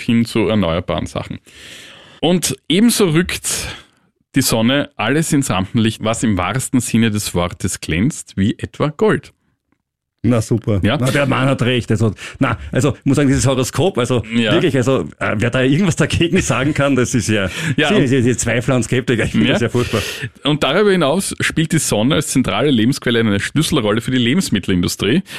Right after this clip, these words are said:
Speaker 1: Produzenten wie etwa Nestlé könnten davon profitieren. Als weitere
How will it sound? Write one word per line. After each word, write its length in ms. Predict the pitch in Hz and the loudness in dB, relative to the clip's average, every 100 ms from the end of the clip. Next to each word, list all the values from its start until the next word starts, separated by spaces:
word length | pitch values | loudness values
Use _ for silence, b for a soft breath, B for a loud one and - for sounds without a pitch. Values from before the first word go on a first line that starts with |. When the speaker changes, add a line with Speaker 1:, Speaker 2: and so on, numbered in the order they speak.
| B B B B - | B B B B -2
Speaker 1:
Produzenten 540 | 135 139 135 170 190 | 0 0 -2 -2 0
wie 60 | 135 | 0
etwa 200 | 123 110 | 0 -2
Nestlé 680 | 95 104 - 165 196 269 - - | 0 -2 -2 0 2 2 -2 -14
könnten 320 | - 131 139 151 | -4 -2 0 0
davon 300 | 143 135 135 | 0 0 0
profitieren. 480 | 127 160 92 85 - _ _ _ _ _ _ _ | 0 -2 -2 -4 -8 _ _ _ _ _ _ _
Als 380 | 127 - - - | -4 -4 -8 -2
weitere 360 | 123 180 175 | -2 2 0